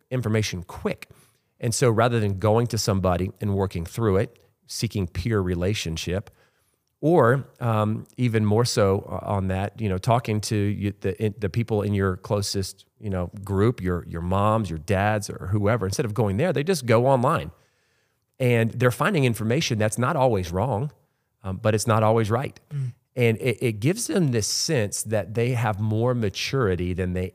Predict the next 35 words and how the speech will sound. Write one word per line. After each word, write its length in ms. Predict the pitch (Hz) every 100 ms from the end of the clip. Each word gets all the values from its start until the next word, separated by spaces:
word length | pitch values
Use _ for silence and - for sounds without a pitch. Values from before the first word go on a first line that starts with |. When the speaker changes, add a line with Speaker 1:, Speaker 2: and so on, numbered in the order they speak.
| _
Speaker 1:
actually 640 | 101 95 - - 110 87 82 73
do, 300 | - 85 64 - _ _ _ -
right? 260 | 92 104
Speaker 2:
Wow. 240 | 147 131 123
Speaker 1:
So 300 | - - 127 113
their 240 | 127 123 110
knowledge 640 | 104 123 170 123 98 98
in 140 | 131 113
their 160 | 110
head 460 | 101 120 131 104 98 - -
actually 440 | 131 151 - 123
ha-, 160 | 107 113
is, 260 | 120 107 - -
is 160 | 107
well 440 | 104 98 117 143 156
beyond 800 | 123 113 107 123 117 92 90 95 - _
their 180 | 107 104
life 300 | 95 101 95
experience. 760 | 87 - - 107 90 78 - -
Charles 280 | - 127
Spurgeon 320 | - 131 110 101
said 160 | 113
it 80 | 95
this 160 | 95 -
way. 160 | 101
He 240 | 95 107 110
said 220 | 107 113
this, 160 | 110 -
he 80 | 107
said 160 | -
it 80 | 107
about 220 | 98 98
parents. 420 | - 117 101 90 -
He 80 |
said, 260 | 98 110 95